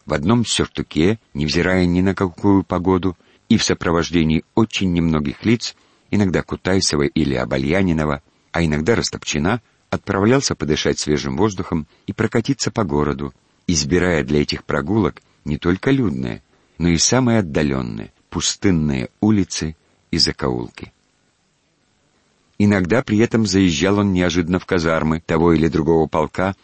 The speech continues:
пробовал пищу, осматривал удобства солдатских помещений, цейхгаузы и склады, а к десяти часам уже возвращался во дворец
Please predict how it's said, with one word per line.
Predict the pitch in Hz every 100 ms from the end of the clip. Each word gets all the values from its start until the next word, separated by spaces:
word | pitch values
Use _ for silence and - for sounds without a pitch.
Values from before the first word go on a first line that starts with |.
| _ _
пробовал | 110 117 95 87
пищу, | - 87 85 - 92 -
осматривал | 87 - 98 107 101 104
удобства | 95 80 90 - - 90
солдатских | - 87 87 - 90 -
помещений, | 87 85 - 92 85 82 - _ _
цейхгаузы | - 117 92 67 85 90 78 82 -
и | 90
склады, | - 85 80 73 85 - _ _ _ _ _
а | 90
к | 80
десяти | 73 76 80 -
часам | 107 - - 65 57 _ _ _ -
уже | 80 107
возвращался | 113 65 73 71 90 90 76
во |
дворец | 73 69 64 60 -